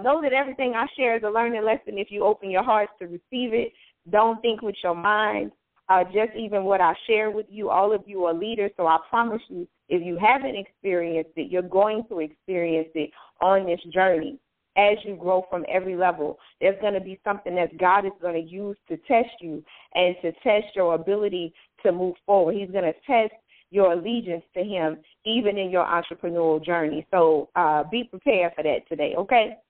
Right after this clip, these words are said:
So, we are continuing with today, with the topic that we opened up with yesterday, Mind Your Gap. And so today we're gonna talk about the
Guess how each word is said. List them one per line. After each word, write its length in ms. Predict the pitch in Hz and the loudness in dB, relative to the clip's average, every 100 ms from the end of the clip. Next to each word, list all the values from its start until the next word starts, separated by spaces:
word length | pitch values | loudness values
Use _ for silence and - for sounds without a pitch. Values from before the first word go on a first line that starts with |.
| _ _ _ _ - | _ _ _ _ 2
So, 380 | 359 277 160 196 | 4 4 2 0
we 140 | 311 | 0
are 140 | 311 - | 0 -2
continuing 720 | 226 - 381 320 302 262 240 | -10 -6 0 0 2 0 0
with 180 | 226 226 - | 0 0 0
today, 560 | 214 202 214 226 220 - _ 175 | -4 0 2 2 0 -8 _ -6
with 200 | 202 202 | -4 -4
the 80 | 233 | -8
topic 420 | - 269 262 226 208 | -2 0 -2 -4 -4
that 140 | 196 | -4
we 140 | 196 | 0
opened 340 | 202 220 214 208 | -2 -2 -8 -8
up 140 | 208 | -4
with 220 | 202 208 - | 0 0 2
yesterday, 680 | 202 202 - 190 190 196 - _ _ _ | 0 0 -4 0 2 2 -4 _ _ _
Mind 460 | 180 208 226 214 214 | -2 0 2 -2 -2
Your 140 | 180 | -4
Gap. 380 | 165 185 226 - - _ _ _ _ _ _ _ _ - | 0 2 2 0 -10 _ _ _ _ _ _ _ _ -6
And 160 | 254 - | -4 2
so 140 | 233 214 | 2 2
today 280 | 254 202 262 262 | 0 2 2 2
we're 100 | 254 | 0
gonna 240 | 220 196 | 0 -2
talk 260 | - 220 220 | 0 -2 0
about 300 | 196 185 | 0 0
the 100 | 175 | -2